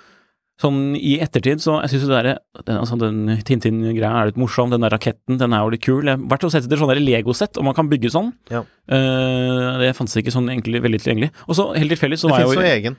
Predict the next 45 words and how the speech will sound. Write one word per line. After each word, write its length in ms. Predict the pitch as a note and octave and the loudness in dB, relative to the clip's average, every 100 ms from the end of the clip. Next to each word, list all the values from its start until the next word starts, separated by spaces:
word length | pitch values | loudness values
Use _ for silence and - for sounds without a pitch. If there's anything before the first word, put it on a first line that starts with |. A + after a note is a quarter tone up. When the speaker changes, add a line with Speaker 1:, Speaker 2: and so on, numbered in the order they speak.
| - | -8
Speaker 2:
Jeg 80 | C#3+ | -8
så 280 | - A2+ G2+ | -4 -4 -4
det 100 | B2 | 0
faktisk 240 | C3+ C3 | 0 0
Speaker 1:
Ja. 40 | B2 | -2
Speaker 2:
nå 60 | |
for 140 | G#2+ A#2+ - _ _ | -2 -6 -8 _ _
i, 100 | C#3+ B2 A#2 - | -8 -8 -16 -20
to 220 | - B2 | -12 -4
dager 200 | B2+ G#2+ E2+ | -2 -2 -6
siden. 200 | A#2+ D3 - | -12 -16 -8
Det 80 | B2+ | -4
er 40 | |
rart 140 | G#2+ | -4
du 80 | B2 | -4
sier 140 | B2+ B2+ | 0 0
Speaker 1:
Noen 60 | |
Speaker 2:
det. 60 | A2 | 2
Speaker 1:
som 100 | A#2+ | 2
hadde 60 | B2 | 4
Speaker 2:
Jeg 60 | A#2+ | 4
så 40 | G2+ | 2
Speaker 1:
laget 120 | A2+ | 0
en 60 | |
custom? 320 | A2 G#2 E3 F#3+ - | -2 -2 -4 -6 -6
Speaker 2:
Ja, 160 | B2 B2 | -4 -2
altså 180 | C3+ | -2
en 60 | C3+ | -4
sånn 240 | B2+ C3 | -4 -2
mock 180 | D#3+ F3 - | -2 -2 -4
heter 200 | C3+ A#2 | -4 -2
det, 340 | A2+ A#2 A#2+ A#2 | -2 0 -2 0
sånn 80 | |
Speaker 1:
Ja. 120 | A#2 A#2+ | 2 2
Speaker 2:
der, 180 | A2 | 2
eh, 120 | A2+ A2 - _ - | -2 -8 -16 _ -10
hvor 240 | B2 B2+ | -4 0
det 120 | B2+ A2+ | 0 2
er 40 | |
sånn 160 | A2+ G#2 | 2 2
der 60 | |
at 60 | G2+ | 0
man 280 | A2 G#2+ G2+ - _ _ | 0 -2 -4 -12 _ _
har 80 | A2+ | -4
sine 560 | - A2 A2 A2 G#2+ | -2 0 0 0 -4